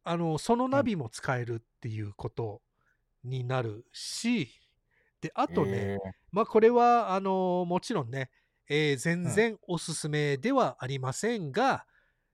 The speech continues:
Speaker 2: うん。うん。
Speaker 1: もしジェールブレーキされてる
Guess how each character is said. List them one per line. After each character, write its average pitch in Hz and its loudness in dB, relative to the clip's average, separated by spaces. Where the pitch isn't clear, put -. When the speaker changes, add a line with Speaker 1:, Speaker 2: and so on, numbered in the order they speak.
Speaker 2:
う 117 -6
ん。 98 -6
う 139 -6
ん。 170 -4
Speaker 1:
も 269 4
し 123 -6
ジ 180 -4
ェ 240 2
ー 233 -2
ル 247 -2
ブ 226 -4
レ 285 0
ー 226 -6
キ 180 -8
さ - -4
れ 202 4
て 240 -2
る 226 2